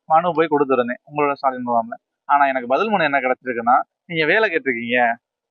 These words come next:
ஆ, ரேஷன் கடையில வேலை கேட்டிருக்கேன்" அப்படின்ற மாதிரி எனக்கு வந்து பதில் மனு கிடைச்சிருக்கு. அதுக்காக வந்து வந்திருக்கேன். அதாவது அரசு அதிகாரிகள் நான் கொடுத்த லெட்டரை படிச்சு பார்த்தாங்களா? படிச்சு பார்க்கல. அதை பார்க்கும்போது அப்படிதான் தெரியுது. நான் கொடுத்தது வந்து ஒண்ணு, நான் போனது வந்து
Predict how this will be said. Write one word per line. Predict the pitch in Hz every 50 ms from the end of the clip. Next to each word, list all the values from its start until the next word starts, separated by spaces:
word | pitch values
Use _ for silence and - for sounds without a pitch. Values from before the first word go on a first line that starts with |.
| _ _ _ -
ஆ, | 156 151
ரேஷன் | 156 165 190 185 220 208
கடையில | 185 170 160 147 135
வேலை | 139 156 160 156 135
கேட்டிருக்கேன்" | 135 123 110 123 113 120 123 120 120 - -
அப்படின்ற | 139 139 131 147 156 156 143 143
மாதிரி | 135 139 160 180
எனக்கு | 170 156 147 160
வந்து | 160 143
பதில் | 135 139 143
மனு | 143 139 135 131
கிடைச்சிருக்கு. | 120 120 113 - _ - 123 143 185 - _ _ _ _ - 165
அதுக்காக | 160 160 151 160 165 175
வந்து | 170 156 151 160 147 135
வந்திருக்கேன். | 131 123 120 117 147 190 202 _ _ _ _ _ _ _ _
அதாவது | - 175 175 202 190
அரசு | 160 165 214 226 - -
அதிகாரிகள் | 165 147 160 180 180 165 151 135 123 127 143 170 175
நான் | 160 147 143 143
கொடுத்த | - 202 233 208 202
லெட்டரை | 156 147 143 - - - 165 175
படிச்சு | - - - 202 - 202
பார்த்தாங்களா? | 175 - 117 120 135 127 123 120 117 120 131 139 143 - - _ - - -
படிச்சு | 160 160 196 - 208
பார்க்கல. | 175 185 175 - - 208 156
அதை | 131 - - 143 147 143
பார்க்கும்போது | - 175 202 196 202 196 196 190
அப்படிதான் | 160 165 175 185 175 165 151
தெரியுது. | 143 127
நான் | 131 139 151 147
கொடுத்தது | 170 185 196 202 214 196 180
வந்து | 165 165 175 190 220 190 160
ஒண்ணு, | 156 143 135 -
நான் | - 143 147 151 147
போனது | - 196 214 214 196 185
வந்து | 165 165 175 185 196 180 160